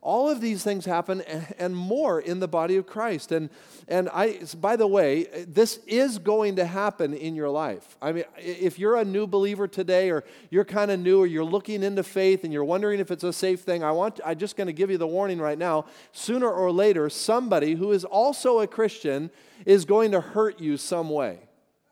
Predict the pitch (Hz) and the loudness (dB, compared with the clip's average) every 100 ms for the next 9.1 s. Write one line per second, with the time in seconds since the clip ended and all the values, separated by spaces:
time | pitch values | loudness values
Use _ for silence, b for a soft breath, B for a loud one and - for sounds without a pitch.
0 | _ _ _ B B B B B B B | _ _ _ B B B B B B B
1 | _ - 156 175 175 196 202 233 180 139 | _ -4 -2 2 0 2 0 0 -4 0
2 | 196 214 - 208 202 196 180 139 170 185 | 4 4 2 0 2 0 0 2 2 4
3 | 196 190 185 180 175 185 - B B B | 2 2 0 0 2 2 -2 B B B
4 | B B B B B - 160 170 165 165 | B B B B B -8 -2 2 4 2
5 | - 165 147 202 202 175 185 220 - - | -4 -20 -2 2 2 2 0 0 -2 -12
6 | 165 202 208 208 175 185 269 269 - 220 | 0 0 2 -2 -2 -4 -4 -2 0 0
7 | 208 214 202 190 185 - 196 160 147 - | 2 0 0 0 -2 -4 -4 -4 -6 -10
8 | - - 175 185 - 185 180 165 170 170 | -16 -4 -4 -4 -4 -6 -4 -2 -2 -2
9 | 160 | -6